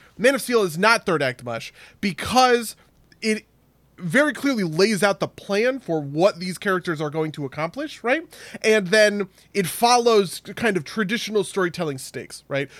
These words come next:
Which is the twist in the third act kind of happens halfway through. The twist in the third act is that Zod does not get sucked into the exploding black hole in the center of the Black Zero, right? And he's on the ground.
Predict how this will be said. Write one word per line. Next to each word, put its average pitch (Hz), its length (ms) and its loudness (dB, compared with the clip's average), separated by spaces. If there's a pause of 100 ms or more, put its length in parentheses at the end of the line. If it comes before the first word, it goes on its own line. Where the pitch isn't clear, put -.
Which 190 180 0
is 156 160 0
the 143 100 -6
twist - 320 -6
in 185 60 -6
the 170 80 -4
third 165 240 -2
act 160 200 -2
kind 170 140 -8
of 123 60 -10
happens 147 320 -6
halfway 151 280 -6
through. 143 200 -10 (200)
The 190 60 -6
twist 277 240 4
in 226 60 0
the 202 80 6
third 196 180 6
act 170 140 4
is 151 120 -4
that 147 140 2
Zod 160 460 4
does 151 180 -4
not 170 180 0
get 151 180 -2
sucked - 440 -4 (320)
into 156 760 0 (440)
the 160 220 -2
exploding 175 720 0
black 156 340 0
hole 156 300 -4
in 143 80 -4
the 139 80 -8
center 143 420 -6
of 139 320 -2 (240)
the 151 80 -6
Black 143 240 -2
Zero, 101 420 -12 (120)
right? 127 200 -4 (280)
And 147 80 -6
he's 156 140 -6
on 156 100 0
the 160 80 -4
ground. 139 360 -2